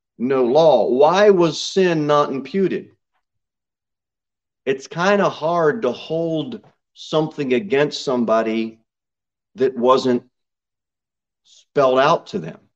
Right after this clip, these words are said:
You know, as parents, your children,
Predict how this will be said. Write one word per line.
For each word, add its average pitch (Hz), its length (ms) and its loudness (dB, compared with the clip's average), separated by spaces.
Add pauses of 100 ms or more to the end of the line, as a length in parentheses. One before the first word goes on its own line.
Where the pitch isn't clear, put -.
(2250)
You 156 140 0
know, 190 180 6
as - 140 2
parents, 170 500 -4
your 131 80 -8
children, 131 640 -4